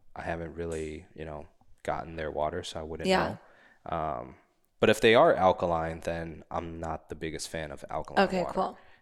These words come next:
Speaker 1: Yeah, 'cause
Speaker 2: I don't think it is, but I don't know.
Speaker 1: Yeah.
Speaker 2: Yeah.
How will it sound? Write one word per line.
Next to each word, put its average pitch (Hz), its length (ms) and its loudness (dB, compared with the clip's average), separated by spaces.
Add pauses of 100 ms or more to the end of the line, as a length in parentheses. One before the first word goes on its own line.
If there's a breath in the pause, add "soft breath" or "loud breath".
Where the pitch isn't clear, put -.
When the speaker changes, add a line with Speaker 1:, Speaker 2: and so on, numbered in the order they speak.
Speaker 1:
Yeah, 55 220 -8 (280)
'cause - 420 -8 (200 loud breath)
Speaker 2:
I 196 60 0
don't 196 140 0
think 202 180 -4
it 175 60 -2
is, 170 160 -4
but 165 120 -4
I - 20 -2
don't 175 160 -4
know. - 260 -6 (360)
Speaker 1:
Yeah. 87 80 0
Speaker 2:
Yeah. - 180 -2